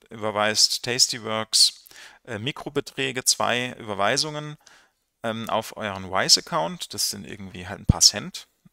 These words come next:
Ne? Aber der, und sobald die auf eurem Transferwise Wise-Account sind, äh, müsst ihr,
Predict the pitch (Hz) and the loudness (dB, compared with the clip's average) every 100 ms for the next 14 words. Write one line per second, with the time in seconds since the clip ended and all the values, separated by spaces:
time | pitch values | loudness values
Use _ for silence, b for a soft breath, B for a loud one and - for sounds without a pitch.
0 | _ 120 139 101 95 95 - 92 - - | _ -10 -6 -4 -4 -2 -4 -6 -10 -14
1 | 110 98 - - - - - 104 107 120 | -14 -14 -20 -20 -20 -12 -10 0 2 2
2 | - - 131 - - - 117 110 104 104 | -2 -6 -8 -8 -8 -4 -2 -4 -6 -10
3 | - 113 135 - 113 110 110 110 - - | -6 -6 -6 -8 -2 0 0 0 -2 -2
4 | - B B B - 104 123 - - 113 | -10 B B B -4 2 4 4 2 0
5 | 107 107 110 104 120 131 - B B B | 0 -2 -6 -4 -4 -8 -12 B B B
6 | B _ - - 117 110 113 - - - | B _ -20 -10 -8 -6 -4 -4 -6 -6
7 | 113 110 107 104 | 0 2 2 0